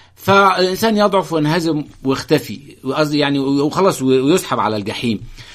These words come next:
وفي أشخاص بقى في المسرحية دي، على فكرة تشبيه جميل جدًا جدًا، يطلعوا كده، يروح يقول لك، ينادي على اسمه، فيطلع يقف قدام القاضي، وبيبتدي ال-، ال-، ال-، ال-، المشتكي يتكلم.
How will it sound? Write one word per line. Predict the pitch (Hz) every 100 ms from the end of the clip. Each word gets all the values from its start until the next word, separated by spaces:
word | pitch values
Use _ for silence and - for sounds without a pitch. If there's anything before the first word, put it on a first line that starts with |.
| - 127
وفي | 156 285 262
أشخاص | - 254 202
بقى | 196 165 - -
في | -
المسرحية | 127 117 127 214 175
دي، | 160
على | 113
فكرة | 170 -
تشبيه | 135 156 233
جميل | 143 202 147
جدًا | 196 -
جدًا، | 120 143 - - - -
يطلعوا | 120 117 175 180
كده، | 180 175
يروح | 160 147
يقول | 143 143
لك، | 156 160
ينادي | 139 143 165 165
على | 139 151
اسمه، | 175 170
فيطلع | 151 147 156 143
يقف | 160 160 -
قدام | 127 117 151 147
القاضي، | - 131 151 165 160 - - _ _ _ -
وبيبتدي | 117 117 139 202 220 208
ال-، | 165
ال-، | 147 143 139
ال-، | 131 131 120 - - - 113
ال-، | 113 127
المشتكي | 135 139 208 208 185
يتكلم. | - 196 208 214